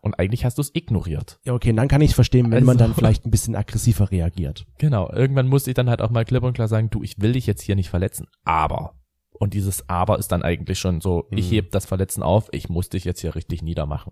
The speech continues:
Speaker 2: Aber die, die
Speaker 1: Also
Speaker 2: wenigsten unserer HinternhoflauscherInnen reagieren dann so aggressiv. Die meisten oder die zweitmeisten haben dann so gemeint, mir ist das eigentlich egal, wenn mir das jemand sagt.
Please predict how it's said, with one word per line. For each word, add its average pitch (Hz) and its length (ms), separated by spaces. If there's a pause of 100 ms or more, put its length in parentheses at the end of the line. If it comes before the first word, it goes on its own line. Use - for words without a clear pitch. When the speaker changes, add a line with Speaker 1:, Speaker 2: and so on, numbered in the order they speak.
Speaker 2:
Aber 123 160
die, 127 200
die 117 160
Speaker 1:
Also 110 60
Speaker 2:
wenigsten 151 480
unserer 113 260
HinternhoflauscherInnen 104 840 (140)
reagieren 104 500
dann 92 220
so 90 160
aggressiv. - 580 (100)
Die 107 60
meisten 120 720
oder 110 220
die 104 120
zweitmeisten 117 840
haben 101 200
dann 104 120
so 101 100
gemeint, 95 280
mir 107 80
ist 104 120
das 98 100
eigentlich 85 280
egal, 165 220
wenn 202 100
mir 202 60
das 98 160
jemand 98 240
sagt. 92 380